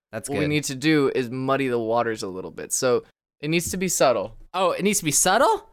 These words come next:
Speaker 2: It needs to be very subtle because it needs
Speaker 1: I was
Speaker 2: to,
Speaker 1: about
Speaker 2: like
Speaker 1: to say, let's just throw in, like, a billion microtransactions in that baby, and then we're
Speaker 2: Oh,
Speaker 1: good
Speaker 2: no,
Speaker 1: to
Speaker 2: no,
Speaker 1: go.
Speaker 2: no, no, no, 'cause then it's bad again.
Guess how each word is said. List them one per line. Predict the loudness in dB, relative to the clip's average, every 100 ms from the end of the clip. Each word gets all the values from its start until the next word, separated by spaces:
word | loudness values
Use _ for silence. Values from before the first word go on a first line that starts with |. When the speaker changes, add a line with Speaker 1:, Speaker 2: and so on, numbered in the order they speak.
| _
Speaker 2:
It | -4
needs | -4 -2
to | -4
be |
very | 0 2 4
subtle | 2 2 2 2
because | -4 -6 -6
it | 0
needs | 2
Speaker 1:
I |
was | 2
Speaker 2:
to, | 4
Speaker 1:
about | 4
Speaker 2:
like | 4
Speaker 1:
to | 4
say, | 4
let's | 6 4
just | 2 2
throw | 4 4
in, | 4
like, | 2
a | 2
billion | 2 4 4 4
microtransactions | 2 2 2 2 2 0 0 0 -2 -4 -2
in | -2
that | 0 0
baby, | 2 2 2
and | 0 2
then |
we're | 2 4
Speaker 2:
Oh, | 4
Speaker 1:
good |
Speaker 2:
no, | 6
Speaker 1:
to |
Speaker 2:
no, | 6 6
Speaker 1:
go. | 6
Speaker 2:
no, |
no, | 4
no, | 2 0
'cause | -2 -4
then | 0 0
it's | 0
bad | 2 4 4 2
again. | -6 -14 -18